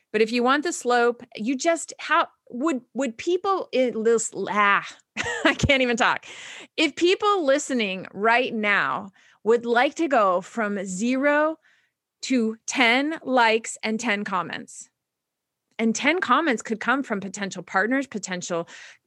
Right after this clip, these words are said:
uh, potential clients, potential people who have bought from them in the past, but say nice things in the comments, which actually brings in potential more eyeballs because they're talking about their agent publicly in the comments saying, "Oh yeah, thank you for posting this. It reminded me of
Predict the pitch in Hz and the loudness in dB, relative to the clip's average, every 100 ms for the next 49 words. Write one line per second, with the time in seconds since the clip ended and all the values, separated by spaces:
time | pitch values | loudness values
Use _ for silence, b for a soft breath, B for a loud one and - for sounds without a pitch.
0 | _ 190 196 185 233 226 208 185 - 214 | _ 2 4 4 0 -4 -6 -8 -4 0
1 | 233 277 294 262 220 196 196 - 190 - | 2 2 0 -4 -8 -6 -6 -6 -8 -6
2 | 220 220 208 214 185 190 208 190 233 214 | -2 -2 0 0 0 0 0 0 -2 -2
3 | 196 185 175 - 240 262 - - - 214 | -2 -4 -2 0 0 0 -8 -6 0 0
4 | 226 208 214 - 208 208 202 190 - 233 | 2 2 0 -2 -2 -2 -4 -2 0 2
5 | 311 226 233 277 - 214 190 208 208 214 | 0 0 2 2 2 0 2 0 2 0
6 | 202 202 208 202 208 196 190 - 160 185 | 0 -2 -4 -2 0 2 2 2 2 2
7 | 220 262 254 220 - 185 - B B B | 0 0 -2 -6 -2 -4 -6 B B B
8 | 214 214 - 196 214 254 240 - 185 - | 0 0 -2 -2 -2 0 0 -2 -4 0
9 | 180 190 - 220 - 233 226 269 311 - | 0 0 0 0 0 0 2 0 -2 -8
10 | _ _ _ _ - 190 214 262 269 277 | _ _ _ _ -2 2 4 2 0 -2
11 | 320 - 208 190 - 185 208 254 262 240 | -2 -2 -4 -4 -2 -2 0 -2 0 0
12 | - 359 415 415 339 277 277 285 262 254 | 2 4 4 4 2 -2 -2 -4 -4 -2
13 | 254 254 - 196 190 208 202 202 208 220 | 0 -2 -2 -6 -4 -4 -2 0 2 2
14 | 202 190 185 185 | 0 -2 -2 -4